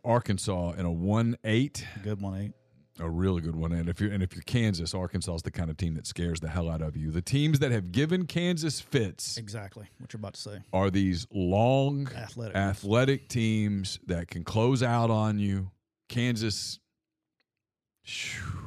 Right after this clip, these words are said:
Speaker 1: dude. If I didn't have to listen to the shit, I know what I'd pick right here. I'm gonna pick Kansas 'cause I don't wanna listen to it.
Speaker 2: <laughs>
Speaker 1: If you told me Arkansas wins this game, I'm not even,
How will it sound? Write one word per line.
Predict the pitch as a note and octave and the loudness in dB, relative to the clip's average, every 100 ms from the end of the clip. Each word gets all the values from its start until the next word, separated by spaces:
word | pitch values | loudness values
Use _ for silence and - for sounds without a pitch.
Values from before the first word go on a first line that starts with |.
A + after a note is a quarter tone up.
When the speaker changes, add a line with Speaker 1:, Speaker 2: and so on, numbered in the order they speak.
| - - - _ _ _ _ | -14 -16 -20 _ _ _ _
Speaker 1:
dude. | F2 F2 D#2 C#2 - _ _ _ _ _ _ _ _ _ _ _ - | -12 -10 -10 -12 -18 _ _ _ _ _ _ _ _ _ _ _ -10
If | F#2+ | -4
I | A2 B2 B2 _ | 0 0 -2 _
didn't | F#2+ A2+ A2+ | -2 -2 0
have | A2 - | -4 -4
to | |
listen | E2+ G2 - G#2 | -4 -4 -4 -6
to | F2 | -6
the | D#2+ | -6
shit, | - G#2+ G#2+ | -4 -4 -4
I | F#2+ | -6
know | F#2+ G2 | -4 -2
what | F#2 | -4
I'd | D#2+ D2 | -6 -6
pick | F2+ - | -8 -8
right | D#2 | -8
here. | D#2+ | -6
I'm | A2 B2+ | 0 0
gonna | A#2 | 0
pick | - A#2 - | 0 -2 0
Kansas | A2 G#2+ G#2 G2+ | -2 0 -2 -2
'cause | F#2 | 0
I | F#2 | 0
don't | G#2 | -2
wanna | F#2 | -2
listen | G2 F#2+ G2+ | -2 -2 0
to | G#2+ G#2+ | 2 2
it. | C4 - | 0 0
Speaker 2:
<laughs> | - _ _ _ - _ - _ _ _ _ | -6 _ _ _ -20 _ -20 _ _ _ _
Speaker 1:
If | G#2 G2 | -2 0
you | A#2 C#3+ | 4 4
told | C#3 C3+ C#3+ D3+ | 4 2 4 2
me | B2 G2+ F#2 | 2 0 -2
Arkansas | G2 G2+ G2 G2+ - F#2+ | -2 -2 -2 -2 0 0
wins | F2+ F#2 D#2+ | 2 0 -2
this | F2 | -6
game, | - F#2+ F2+ E2 D#2+ | -4 -2 -2 -4 -6
I'm | F#2 G2 | -4 0
not | G2+ G2+ | 0 2
even, | G2 F2 E2+ | 0 0 -4